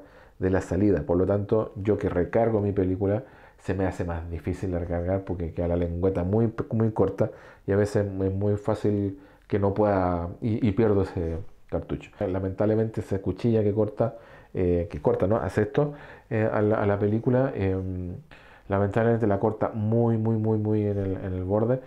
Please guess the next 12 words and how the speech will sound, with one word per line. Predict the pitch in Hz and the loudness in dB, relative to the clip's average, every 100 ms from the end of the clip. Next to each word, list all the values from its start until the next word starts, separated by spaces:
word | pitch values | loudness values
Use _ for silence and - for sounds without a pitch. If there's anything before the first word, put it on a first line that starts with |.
| - - - | -16 -16 -6
Eso | 110 - | -4 -4
significa | - 110 104 120 107 | -4 -4 -2 0 2
que | 95 | 2
cuando | 98 95 | 0 -2
yo | 92 110 | 0 2
rebobino | 117 117 117 131 127 113 | 2 4 4 4 2 2
tengo | 107 101 | 0 0
que | 98 | 0
tener | 101 101 | 0 -2
cuidado | 98 98 113 113 | 2 4 4 2
que | 98 | 2
apenas | 104 101 | 0 -2